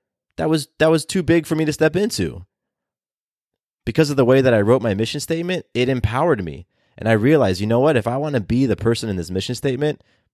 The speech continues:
I'm stepping through the fear no matter what. I'm stepping through, I'm going forward, or I'm gonna die, 'cause there's no way in hell I'm going backwards.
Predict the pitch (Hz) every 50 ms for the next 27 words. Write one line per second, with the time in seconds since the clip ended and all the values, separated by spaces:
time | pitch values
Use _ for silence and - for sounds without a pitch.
0 | _ _ - 139 190 - - 156 143 - 127 113 139 123 135 - - 151 143 135
1 | 127 120 120 120 117 110 151 165 - - - - - _ _ _ _ _ _ _
2 | _ _ _ _ _ _ _ _ _ _ _ _ _ _ _ _ _ - 117 117
3 | 110 - - - 143 - 190 190 185 - 123 104 104 104 101 101 90 107 104 131
4 | 151 147 - - 98 90 90 90 - - - 110 110 117 117 113 117 - - 107
5 | 98 101 90 104 101 98 87 - - 82 80 76 - - - - - 107 98 98
6 | 90 95 101 110 110 110 107 104 104 95 92 104 98 92 92 87 90 92 85 82
7 | 82 85 - - - - - - - -